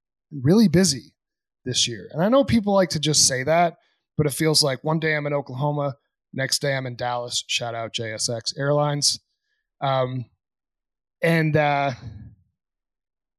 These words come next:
really excited about this one today, Nige. I've got Nigel Gorbold,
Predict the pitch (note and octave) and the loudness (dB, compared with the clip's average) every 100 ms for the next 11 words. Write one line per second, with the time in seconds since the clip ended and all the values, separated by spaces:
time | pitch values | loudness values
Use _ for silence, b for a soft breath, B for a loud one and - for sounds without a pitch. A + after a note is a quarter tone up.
0 | _ D3+ D4 F#4+ - - F3 E4 F3 A#2 | _ 0 2 2 4 4 4 4 2 -2
1 | G2 G#2 - A#2+ A#2+ - A#2 A2+ A2 A#2 | -8 -4 -4 -4 -10 -10 -8 -8 -8 -6
2 | C#3+ G3 A3+ D3 B2 D#3 C3+ C3 C3+ D#3+ | -2 -2 0 -2 -2 -2 -2 -4 -2 0
3 | E3+ D#3+ - B2 D3 G3+ A#3 B3 - | 0 -2 -2 -4 -2 2 2 0 -4